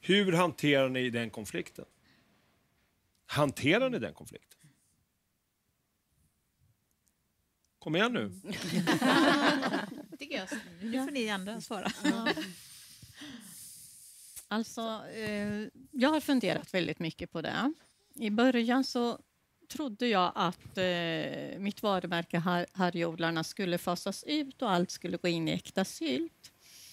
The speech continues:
Speaker 3: Eh, sen, ja, sen, dels så v-, de återförsäljare som jag hade var inte så intresserade av att köpa äkta sylt, utan de ville ha den gamla vanliga burken. Vi köper den vanliga.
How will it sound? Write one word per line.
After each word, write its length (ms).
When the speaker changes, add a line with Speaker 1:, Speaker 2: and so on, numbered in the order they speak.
Speaker 3:
Eh, 580
sen, 560
ja, 340
sen, 580
dels 320
så 100
v-, 720
de 220
återförsäljare 1040
som 200
jag 200
hade 460
var 280
inte 260
så 140
intresserade 640
av 60
att 100
köpa 320
äkta 220
sylt, 280
utan 220
de 160
ville 200
ha 140
den 200
gamla 480
vanliga 540
burken. 380
Vi 60
köper 300
den 120
vanliga. 600